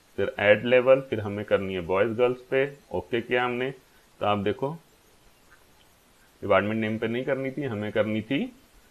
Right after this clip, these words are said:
ईयर के ऊपर, तो हमें department name की जगह year के ऊपर sorting करनी है। तो ये देखो second year के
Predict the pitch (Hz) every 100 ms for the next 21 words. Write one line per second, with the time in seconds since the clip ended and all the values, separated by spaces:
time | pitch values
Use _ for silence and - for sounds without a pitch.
0 | _ - - - 87 76 78 - - _
1 | 104 101 107 107 104 98 107 110 110 107
2 | 113 139 - - 104 90 87 76 92 -
3 | 78 101 92 107 120 143 185 - _ _
4 | _ 113 107 104 104 131 - 110 131 135
5 | 135 131 127 - 147